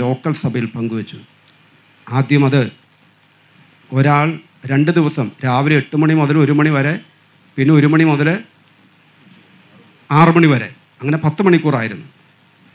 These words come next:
എന്നാൽ പ്രിയ കെ ജെ മാത്യു പാസ്റ്റർ ആ ഒരു, ആ, ദർശനത്തോട് താനും പങ്കാളിയായി തീർന്നപ്പോൾ തന്നെ ഇത് രാവിലെ ആറ് മണി മുതൽ വൈകിട്ട് ആറ് മണി വരെ എന്നുള്ള നിലയിലേക്ക് ക്രമീകരിപ്പാനായിട്ടിടയായി തീർന്നു. ഈ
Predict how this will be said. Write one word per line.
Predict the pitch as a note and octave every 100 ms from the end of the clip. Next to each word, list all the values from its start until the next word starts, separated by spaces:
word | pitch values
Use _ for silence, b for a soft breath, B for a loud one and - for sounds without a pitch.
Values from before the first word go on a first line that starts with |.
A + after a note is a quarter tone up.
| -
എന്നാൽ | C3 C#3 C3 G#2+ - _ _ -
പ്രിയ | C3+ B2+
കെ | C3 C#3
ജെ | D#3
മാത്യു | D3+ D3+ C3+
പാസ്റ്റർ | C3+ - C#3 A2+ - _ _ _ -
ആ | C3
ഒരു, | C3+ C3 B2 _ _ _ _ - B2+
ആ, | C3 B2+ B2+ - - - _ _ _ _ _ - D3
ദർശനത്തോട് | D3+ C#3+ D#3+ D#3 D3 C#3 -
താനും | C#3 D3 D3+ C3+
പങ്കാളിയായി | C3 C#3 C#3+ C3+ C3
തീർന്നപ്പോൾ | C3+ B2 B2 A#2+ G2 - _ _ _ -
തന്നെ | C3 C3
ഇത് |
രാവിലെ | C3+ C3+ E3 F3+ F3+
ആറ് | D3+ C#3+
മണി | C#3+ C#3
മുതൽ | C#3 B2+ A#2 - -
വൈകിട്ട് | B2 C#3+ D#3+ D#3+ C#3+
ആറ് | B2+ B2+
മണി | C3
വരെ | B2 A#2+
എന്നുള്ള | A#2 A#2+ A2 G2+ - B B -
നിലയിലേക്ക് | C3 C3 C3 B2+ A#2+ A#2
ക്രമീകരിപ്പാനായിട്ടിടയായി | C3+ B2 A#2+ B2+ A#2 A2+ G#2+ A2 G#2 G2+
തീർന്നു. | - - C3+ _ _ _ _
ഈ | -